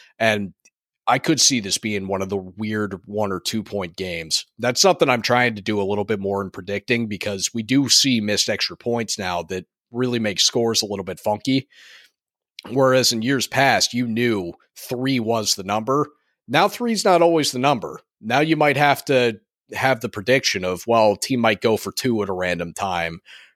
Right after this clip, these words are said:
or a team might miss an extra point, something along those lines. Now, the fifth and final game that we got this week, we got Chicago at Green Bay. Green Bay is minus eight.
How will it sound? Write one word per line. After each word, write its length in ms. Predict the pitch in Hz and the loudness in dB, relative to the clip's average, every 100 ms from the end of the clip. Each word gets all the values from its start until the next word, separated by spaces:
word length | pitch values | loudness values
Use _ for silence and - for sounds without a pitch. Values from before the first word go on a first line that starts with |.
| _ | _
or 140 | 104 | -4
a 60 | 98 | -2
team 200 | - 117 | 0 2
might 160 | 104 101 | 2 2
miss 260 | 107 - | 2 2
an 80 | 104 | 2
extra 260 | 95 - 92 | 0 -4 -6
point, 440 | - 107 95 85 _ _ _ | -2 0 0 -4 _ _ _
something 340 | - 113 120 | -2 0 0
along 280 | 113 107 98 | 2 2 2
those 280 | 95 95 95 | 0 2 0
lines. 440 | 90 80 78 - - _ _ _ _ _ | -2 -6 -4 -4 -6 _ _ _ _ _
Now, 140 | - 120 | -2 0
the 80 | 117 | 2
fifth 300 | - 170 170 | 4 4 2
and 120 | 123 | -2
final 440 | - 143 147 139 | 2 4 4 2
game 340 | 117 117 113 101 | 2 2 2 -2
that 80 | |
we 200 | 87 98 | -4 -4
got 440 | 92 98 95 87 - _ _ _ _ - | 0 4 4 2 -2 _ _ _ _ -6
this 220 | 120 - | -4 -2
week, 420 | 120 98 85 - _ _ _ _ _ - | -4 -6 -8 -14 _ _ _ _ _ -8
we 80 | 107 | -2
got 160 | 113 | 0
Chicago 600 | - 113 - 135 147 151 | 0 0 2 4 4 4
at 80 | 127 | 2
Green 320 | 101 123 123 | 0 -2 0
Bay. 400 | 107 104 90 85 - _ _ _ _ _ _ _ _ - | 0 0 0 -2 -8 _ _ _ _ _ _ _ _ -10
Green 280 | 110 143 139 | -2 0 4
Bay 200 | 139 120 | 4 4
is 180 | 98 | 2
minus 380 | 110 110 110 98 - | 0 0 0 -2 -2
eight. 300 | 98 82 | -4 -8